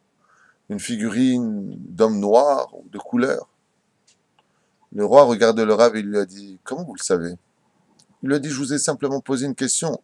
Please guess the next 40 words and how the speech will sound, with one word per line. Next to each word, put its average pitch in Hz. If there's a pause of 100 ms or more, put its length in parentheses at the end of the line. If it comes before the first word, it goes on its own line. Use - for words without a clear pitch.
Je 90
ne 117
le 113
savais 110
pas. - (340)
C'est -
une 120
supposition. » - (720)
Il 123
dit, « 151
Effectivement, 117 (640)
il 113
y 143
a 139 (540)
un 123
an 156
de 123
cela 98
à 92
peine, 127 (800)
j'ai 98
reçu 127
un, 101 (460)
un 101
haut 131
dignitaire 123
d'Afrique - (420)
et 107
il 113
m'a 127
offert 120
un 107
magnifique 131
cadre 104
de 90
chasse - (120)
avec 101
un, 95 (440)
un, 101
un, 92